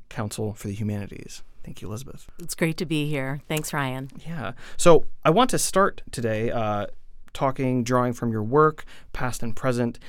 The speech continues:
Speaker 1: and just begin with a simple question. How do you define public humanities work?
Speaker 2: I, I think of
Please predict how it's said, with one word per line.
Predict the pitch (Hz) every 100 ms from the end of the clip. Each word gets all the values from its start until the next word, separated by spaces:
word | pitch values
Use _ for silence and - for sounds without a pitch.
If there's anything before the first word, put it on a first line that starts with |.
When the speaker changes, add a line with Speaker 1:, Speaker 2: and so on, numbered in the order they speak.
| -
Speaker 1:
and | - 123
just | 135
begin | - 151 156 143
with | 120
a | 117
simple | - 113 117
question. | - 117 - 123 110 - - -
How | - 208 233
do |
you | 214 185
define | 180 156 135 127 127 117 - - -
public | - 127 117
humanities | 120 113 107 110 101
work? | 117 117 - - - - - - - - - -
Speaker 2:
I, | 226 262 330 349 -
I | - 285
think | 359 349
of | 247 185